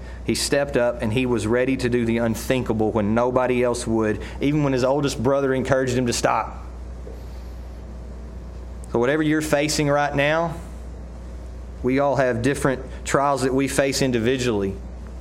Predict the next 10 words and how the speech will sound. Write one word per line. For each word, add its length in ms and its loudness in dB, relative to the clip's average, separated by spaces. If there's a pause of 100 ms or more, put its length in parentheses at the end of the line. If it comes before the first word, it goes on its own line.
(1200)
Don't 220 0
let 160 0
that 180 2
trial 280 2
intimidate 460 0
you. 140 -6 (4000)
Have 220 0
faith 280 0
in 140 0
God 380 0